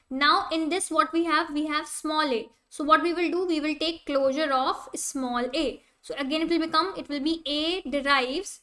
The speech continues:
small a dot capital A। Again I have capital A after dot, so I'll take the productions of capital A। I hope you all are getting my point।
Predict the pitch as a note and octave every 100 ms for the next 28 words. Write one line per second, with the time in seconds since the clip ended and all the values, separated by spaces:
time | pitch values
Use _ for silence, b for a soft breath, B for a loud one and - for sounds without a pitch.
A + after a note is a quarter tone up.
0 | _ - - C#4+ C#4 C#4+ D#4 F4 D#4 C#4+
1 | D#4 C#4+ A#3+ B3+ B3+ C#4+ E4+ - _ _
2 | C4+ B3 B3 A#3+ G#3 F#3+ _ _ B B
3 | B C#4 C4 E4+ G4 E4 D4+ D4 D4+ E4
4 | D4 B3+ C4 C#4+ D4+ D#4 C4 C4 C#4+ B3+
5 | B3+ C#4+ - - B3+ C4 C#4 C4 C#4+ -
6 | B3 A#3+ A#3+ C#4 C4+ B3+ A#3+ - - _
7 | _ _ _ - A#3 A3+ A#3 C4 C4 D4
8 | - - _ _ _ _ _ _ _ _
9 | _ _ _ _ _ _ _ _ _ _
10 | _ _ _ _ _ _ _ _ _ _
11 | _ _ _ b b b b b - C4
12 | D4 E4+ D#4+ E4+ D4 D4 D#4 C#4+ D4+ C4
13 | B3+ C#4+ C#4+ C4+ C#4 C4 A#3+ B3+